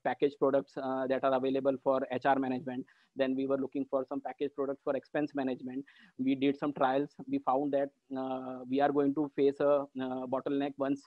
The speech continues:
we want to do more enhancements. We wanted a very flexible framework,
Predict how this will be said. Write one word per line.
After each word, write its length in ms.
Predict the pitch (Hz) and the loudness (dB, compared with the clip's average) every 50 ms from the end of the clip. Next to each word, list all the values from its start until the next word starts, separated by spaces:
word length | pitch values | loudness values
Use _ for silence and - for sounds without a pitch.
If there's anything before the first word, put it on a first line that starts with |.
| _ _ _ _ - | _ _ _ _ 0
we 100 | 143 139 | 2 4
want 200 | 139 139 131 135 | 4 4 4 4
to 80 | 147 | 2
do 100 | 143 147 | 2 2
more 220 | 143 139 143 147 147 | 4 4 4 4 4
enhancements. 560 | 139 131 135 135 131 - - 127 135 139 - _ _ _ _ _ 131 | 4 2 2 0 0 0 0 0 0 -2 -4 _ _ _ _ _ 0
We 80 | 139 | 2
wanted 280 | 135 135 131 131 156 151 | 4 4 2 2 2 2
a 60 | 156 | 2
very 200 | 143 139 135 160 | 2 2 2 0
flexible 440 | - - 135 - - 147 139 151 143 | 0 -2 -2 -2 0 0 0 0 0
framework, 380 | - 147 139 131 127 139 139 | 0 0 0 0 0 -2 -4